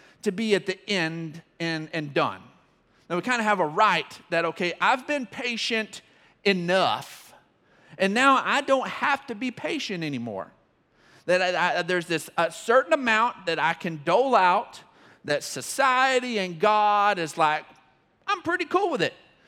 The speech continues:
You tried. You were patient enough. Good attempt. Now you don't have to be patient anymore."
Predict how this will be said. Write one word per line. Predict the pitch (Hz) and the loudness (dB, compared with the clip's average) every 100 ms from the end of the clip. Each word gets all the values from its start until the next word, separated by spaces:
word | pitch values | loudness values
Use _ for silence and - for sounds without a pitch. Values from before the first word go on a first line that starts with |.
| _ _ _ _ | _ _ _ _
You | 359 | -12
tried. | 370 254 226 240 330 277 - _ | -4 0 2 2 -2 -4 -14 _
You | 339 359 | 0 2
were | |
patient | 277 294 294 - 311 | 2 0 0 -2 -4
enough. | 302 220 220 269 277 - - _ _ _ 180 | -2 4 6 6 4 -6 -20 _ _ _ -10
Good | 214 311 | -4 -2
attempt. | 302 - 247 247 254 226 | -4 -4 -2 -2 -4 -6
Now | 226 233 | -4 -2
you | 220 | -2
don't | 214 | -2
have | 214 214 | -2 -6
to | 208 | -8
be | |
patient | 247 254 - 147 | -6 -6 -8 -8
anymore." | 131 123 107 | -8 -8 -12